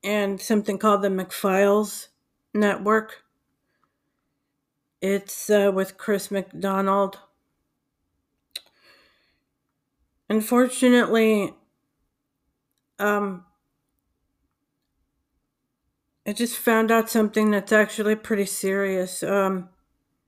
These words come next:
um, Hank Kunneman has said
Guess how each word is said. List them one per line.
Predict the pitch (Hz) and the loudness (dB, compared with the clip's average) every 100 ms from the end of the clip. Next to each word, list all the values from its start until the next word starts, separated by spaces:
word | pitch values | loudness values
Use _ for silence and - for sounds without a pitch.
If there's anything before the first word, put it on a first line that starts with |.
| _ _ _ _ _ _ _ _ _ _ _ _ _ _ _ _ _ _ _ _ _ _ _ _ | _ _ _ _ _ _ _ _ _ _ _ _ _ _ _ _ _ _ _ _ _ _ _ _
um, | 190 208 202 190 180 - _ _ _ _ _ _ _ _ _ _ _ _ _ _ _ _ _ _ _ _ _ _ _ - - | 0 2 2 0 -6 -12 _ _ _ _ _ _ _ _ _ _ _ _ _ _ _ _ _ _ _ _ _ _ _ -20 -12
Hank | 185 220 233 220 | -2 2 2 0
Kunneman | - 226 220 214 208 | 2 4 4 2 0
has | 202 202 | -2 -4
said | - - 214 208 202 | -4 2 4 4 2